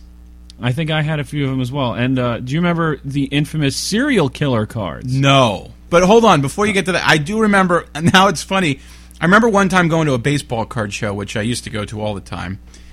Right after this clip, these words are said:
Speaker 2: and they had a Norman Schwarzkopf <laughs> rookie card from the
Speaker 1: Wow.
Speaker 2: Desert Storm, uh, series. But, all right, serial killer cards.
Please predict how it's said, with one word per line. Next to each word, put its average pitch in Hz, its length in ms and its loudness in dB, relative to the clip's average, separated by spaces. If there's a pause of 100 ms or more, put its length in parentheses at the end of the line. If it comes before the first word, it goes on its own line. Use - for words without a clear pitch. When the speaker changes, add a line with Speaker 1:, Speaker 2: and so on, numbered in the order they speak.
(140)
Speaker 2:
and 127 200 2
they 127 120 2
had 127 280 0
a 113 140 0
Norman 151 420 4
Schwarzkopf - 1080 -2 (340)
<laughs> - 360 -20
rookie 127 360 0
card 101 480 -4 (540)
from 117 200 -4
the 117 60 2
Speaker 1:
Wow. 131 140 2
Speaker 2:
Desert 135 360 2
Storm, 123 520 -6
uh, 101 200 -10
series. 98 400 -10
But, 110 200 -8
all 120 80 -4
right, 104 180 -2
serial 160 560 0
killer 101 340 -8
cards. - 340 -10